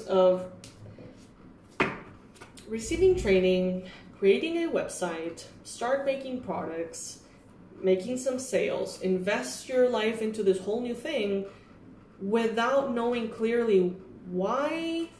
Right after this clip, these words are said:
what for, for who it is meant to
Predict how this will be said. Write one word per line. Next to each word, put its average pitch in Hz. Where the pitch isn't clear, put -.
what 190
for, 269
for 175
who 233
it 190
is 277
meant 233
to 240